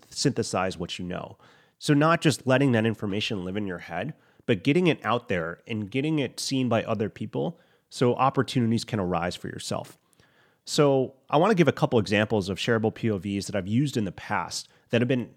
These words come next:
helpful to me building my own personal brand and furthering career growth. One example I, I did have was that I created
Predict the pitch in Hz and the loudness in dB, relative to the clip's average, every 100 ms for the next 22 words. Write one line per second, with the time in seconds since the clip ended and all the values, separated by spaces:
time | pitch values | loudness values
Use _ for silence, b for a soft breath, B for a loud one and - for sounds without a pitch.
0 | _ - 156 185 170 120 127 98 107 110 | _ 2 2 4 2 2 0 0 0 -2
1 | 101 82 117 117 101 95 101 127 117 101 | -4 0 0 0 0 0 2 0 -2 -4
2 | - 85 87 87 90 85 98 - 117 101 | -6 -6 -2 -2 -2 -6 -8 0 2 2
3 | 92 - 92 95 95 - - _ B B | -2 -4 -6 -6 -10 -10 -16 _ B B
4 | B B B _ _ _ - - 107 131 | B B B _ _ _ -20 -6 6 6
5 | 165 127 104 107 98 107 95 - _ - | 6 2 2 2 2 0 0 -4 _ 0
6 | 92 90 - 110 82 101 92 87 - 113 | 2 0 0 0 2 2 2 -2 -2 0
7 | 92 92 104 101 - 92 90 82 110 104 | 2 -2 -4 -8 -2 -2 -2 -4 0 0
8 | 110 - - 113 104 98 98 | 0 -4 -4 -2 0 0 -2